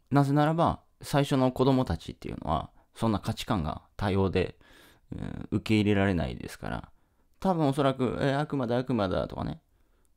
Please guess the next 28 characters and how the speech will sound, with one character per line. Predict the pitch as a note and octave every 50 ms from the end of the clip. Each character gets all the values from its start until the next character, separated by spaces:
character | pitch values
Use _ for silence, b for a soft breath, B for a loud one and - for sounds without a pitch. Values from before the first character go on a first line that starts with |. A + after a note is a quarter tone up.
| _ -
ま | -
あ、 | G2
小 | - - C3+ C#3
学 | D#3+ D3 -
校 | - A#2 F#2+
の | F2
時 | D#2 D#2+ - -
あ | F#2+
っ | A2+
た | - A2+ -
と | -
思 | D#2 D#2+ D2+
う |
ん | C#2+
で | -
す | -
け | - D2
ど、 | C2+ D2+ D2 - - - - -
ち | - C#4
ょ |
っ | -
と | - -
太 | F#2+ - - - G#2
っ | -
て | - F2
て | - -
も | B1 A1+
ね、 | - B2+ -